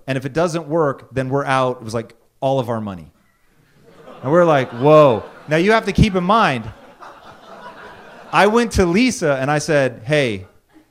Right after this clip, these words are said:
we're gonna have to put our house up as collateral for this company. And if we fail, then we lose everything."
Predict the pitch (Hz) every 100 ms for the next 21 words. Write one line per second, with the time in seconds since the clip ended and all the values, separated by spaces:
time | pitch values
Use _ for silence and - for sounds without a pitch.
0 | _ _ _ _ _ _ _ _ _ _
1 | - 127 175 175 185 185 160 175 160 143
2 | 185 214 180 139 117 - - 123 - 135
3 | 135 180 123 92 85 95 _ _ _ _
4 | - 127 127 - 226 147 95 90 101 _
5 | _ _ _ _ _ - 143 135 135 131
6 | - 233 247 190 120 160 196 _ _ _
7 | _ _ _ _ _ _ 120 139 135 147
8 | 139 190 160 180 139 104 87